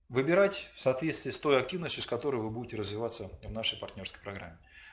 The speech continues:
Вот вы видите, сумма минимальной инвестиции для того, чтобы вообще деньги зарабатывать, всего пятнадцать долларов С Ш А. Это очень немного. Ну, еще целый ряд преимуществ, о которых мы подробно говорим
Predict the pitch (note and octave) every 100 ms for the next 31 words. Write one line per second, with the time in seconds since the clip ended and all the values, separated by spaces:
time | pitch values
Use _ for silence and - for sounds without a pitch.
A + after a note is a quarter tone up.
0 | - D3+ F3+ F3+ - F3+ D#3+ D3+ D#3+ D#3
1 | C#3 C3+ D3 - - B2 B2 C3+ C3+ C3
2 | A#2+ B2+ C3+ B2 B2 A#2 A2 B2+ C#3 E3+
3 | - G2 - B2+ - G#2+ G2 G2 F#2 F#2
4 | - - - - - - - - C3 C#3+
5 | - A#2+ A2+ G2+ F2 - _ _ _ -
6 | - - - - - - - C4+ B3+ -
7 | A3+ G3+ F#3+ G3 G3 - - - - -
8 | - - - - - F3 G#3 A3+ - -
9 | C#3 D3 F3+ D#3 D3 C#3 C#3+ F#3 D3+ A#2+
10 | A2+ C3